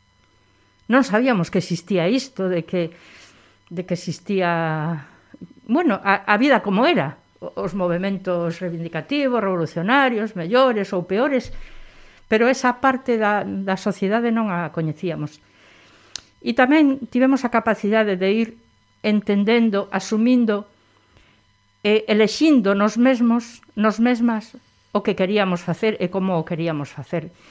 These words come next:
E con quen o queríamos facer, que eso é moi importante, ter as ideas claras. Non se trata de andar, eh, de borreguiños pola vida, se trata de andar en grupo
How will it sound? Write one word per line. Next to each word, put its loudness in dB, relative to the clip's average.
E 0
con 2
quen 4
o -2
queríamos -4
facer, -8
que -4
eso -6
é -2
moi -4
importante, -6
ter -2
as -6
ideas -4
claras. -4
Non 0
se -2
trata 0
de 2
andar, 0
eh, 4
de 4
borreguiños 0
pola 0
vida, 0
se -6
trata -2
de 0
andar -2
en 0
grupo 0